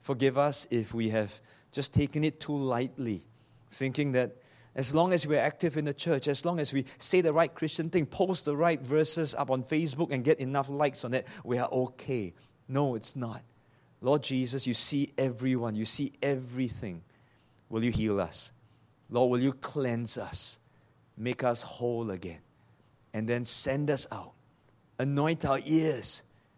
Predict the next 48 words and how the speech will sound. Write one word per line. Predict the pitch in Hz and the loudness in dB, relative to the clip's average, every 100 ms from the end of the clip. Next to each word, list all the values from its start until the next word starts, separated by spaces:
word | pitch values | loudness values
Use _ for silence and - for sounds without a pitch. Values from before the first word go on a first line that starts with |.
| _ _ | _ _
that | 110 | -2
we | 110 123 | 0 0
can | 120 120 | 0 -4
hear | - 139 139 | -2 4 4
you | 135 135 | 4 2
clearly | - 120 110 110 104 | -2 -2 0 0 0
and | 90 | -2
then | 101 101 | -2 -2
to | 101 | -4
obey. | 90 82 85 - _ _ _ | -6 -6 -10 -12 _ _ _
Anoint | 123 139 147 160 | -2 2 2 2
our | 143 135 135 123 - - | 2 4 4 2 -6 -6
right | 127 143 160 | 0 2 0
thumb, | - - 165 160 139 | -2 2 4 4 2
O | 117 | 0
Lord, | 127 127 127 | 2 2 4
our | 120 | 2
hands, | 120 - 156 156 123 | 2 -2 -2 -2 -2
O | 117 | -2
Lord, | 110 113 | 0 0
that | 123 | -2
we | 135 | -2
can | 131 | -2
serve | 120 - 160 151 165 | -2 0 2 4 2
you | 151 139 98 - - | 0 -2 -2 -8 -10
and | - 135 | -4 0
do | 147 | 4
the | 147 | 4
work | 143 143 147 | 6 8 6
that | 131 113 | 4 -2
you | |
have | 107 | -4
given | 98 107 104 | -4 -4 -4
to | 98 90 | -8 -8
us. | 87 - - _ - - - | -10 -14 -20 _ -20 -20 -6
And | 139 | -2
anoint | 151 156 175 170 | 2 4 4 6
our | 147 139 127 - | 6 4 2 -6
right | 139 170 165 - | 2 2 2 -2
toes, | 175 170 160 147 117 | 4 6 6 4 0
O | 127 | -4
God, | 120 123 117 | -2 -2 0
that | 123 | 0
we | 139 156 | 2 8
will | 156 156 | 10 10
walk | 190 185 185 - - | 8 6 4 -2 -2
the | 151 | 0
ways | 147 160 156 135 - - | 2 2 2 2 -2 -6